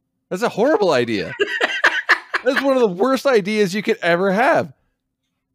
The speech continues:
Speaker 1: And what was the point? So the police wouldn't go in there? And then it turns out when there's no police around, sh-, severe,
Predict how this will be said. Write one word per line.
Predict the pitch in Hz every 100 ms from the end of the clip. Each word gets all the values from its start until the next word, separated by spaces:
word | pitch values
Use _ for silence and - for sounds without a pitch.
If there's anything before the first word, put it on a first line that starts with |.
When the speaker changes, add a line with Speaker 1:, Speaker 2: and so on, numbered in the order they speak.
| -
Speaker 1:
And | 170 175 143 139
what | 185 185
was | 185 156
the |
point? | 156 151 165 - _ _ _ _ _ _ _ _
So | - 180
the | 170
police | - 143 160 151
wouldn't | 156 156 123
go | 135 135
in | 123 143
there? | 170 208 254 _ _ _ _ _ _ _ _ -
And | 165 165
then | 160
it | 185
turns | - 175 170 147
out | 156 185 _
when | 151 156
there's | 147 131
no | 147
police | 147 135 139 143
around, | 170 165 165 190 202 _ _ _ _
sh-, | _ - - - -
severe, | - - 156 120 160 180 180